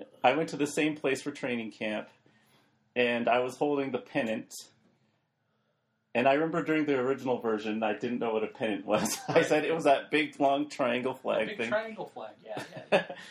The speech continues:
Speaker 1: <laughs> I was holding the Broncos pennant. It was near sunset. Photographer took, took, snapped my photo.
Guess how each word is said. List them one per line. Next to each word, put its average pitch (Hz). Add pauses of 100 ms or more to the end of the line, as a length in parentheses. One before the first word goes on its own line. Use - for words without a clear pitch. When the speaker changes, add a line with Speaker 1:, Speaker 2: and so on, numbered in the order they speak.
(120)
Speaker 1:
<laughs> -
I 165
was 170
holding 190
the 170
Broncos 160
pennant. 143
It 139
was 139
near 151
sunset. 139 (580)
Photographer 175 (140)
took, 131 (200)
took, 104 (180)
snapped 139
my 123
photo. 156